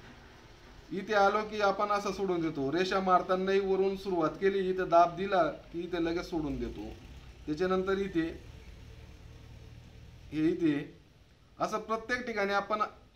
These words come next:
हा जो पेनाचा दाब आहे, तर हा कमी जास्त असतो, हा इथे कमी आहे, वरती जास्त आहे. तर असं अजिबात करू नका. पेनाचा दाब, एकदा अक्षराला सुरुवात केली की ते अक्षर पूर्ण होईपर्यंत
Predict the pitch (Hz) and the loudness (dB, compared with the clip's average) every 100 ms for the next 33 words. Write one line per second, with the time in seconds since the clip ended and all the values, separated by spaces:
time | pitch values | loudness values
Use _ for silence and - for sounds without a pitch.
0 | 151 175 202 - 214 214 190 202 185 196 | 0 0 0 -4 -4 0 0 0 2 4
1 | 190 165 113 95 - - 156 180 185 190 | 6 6 4 -10 -16 -8 2 6 6 2
2 | - 214 214 208 196 - 190 190 113 113 | -4 -4 2 2 2 -2 -4 -4 -8 -10
3 | - - 135 151 165 160 - 165 170 147 | -12 -6 -2 0 0 -4 -4 -2 0 0
4 | 117 113 - 143 147 139 143 143 139 143 | -2 -6 -8 -6 -6 -6 -2 -2 -4 -6
5 | 113 95 95 - - - - 170 302 - | -6 -6 -16 -20 -20 -20 -6 0 0 0
6 | 185 196 196 190 190 190 196 - 196 190 | -2 2 4 4 2 4 4 2 -2 0
7 | 175 151 143 147 - - - _ - - | 0 2 0 0 -12 -20 -20 _ -12 -4
8 | 208 214 208 202 226 220 214 143 - - | 0 2 2 8 8 10 10 8 4 -6
9 | 175 180 185 196 196 208 185 180 175 185 | -4 0 4 4 2 2 4 4 2 0
10 | 170 165 165 220 208 151 - - - - | 2 2 2 -6 -2 -2 -2 -18 -20 -16
11 | - 170 202 208 208 226 214 - 220 226 | -10 0 6 6 4 -4 -4 -6 -8 -2
12 | 233 226 196 190 180 180 - | 0 2 0 0 0 0 -2